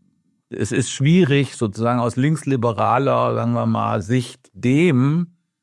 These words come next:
ähm, dann in so einer zugespitzten Wahlkampfsituation eine Erzählung, äh, entgegenzusetzen,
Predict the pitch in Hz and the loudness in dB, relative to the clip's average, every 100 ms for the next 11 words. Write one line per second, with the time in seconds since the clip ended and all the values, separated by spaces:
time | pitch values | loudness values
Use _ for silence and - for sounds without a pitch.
0 | _ _ _ _ 107 104 110 117 113 123 | _ _ _ _ -2 0 2 2 2 2
1 | 127 120 131 117 113 110 107 143 127 - | 0 0 0 2 2 0 -2 -4 -4 -6
2 | 113 - 101 120 127 104 117 113 104 - | -6 -2 0 0 0 -2 -4 -2 -2 -2
3 | 104 98 104 101 95 90 87 - 127 151 | 0 2 2 2 0 -2 -4 0 2 2
4 | 123 104 95 - - - - - 98 120 | 2 0 -2 -6 -12 -10 -8 -2 -2 2
5 | 131 147 131 - 90 90 - - 117 107 | 2 2 0 0 0 0 -2 -4 0 2
6 | 101 | 0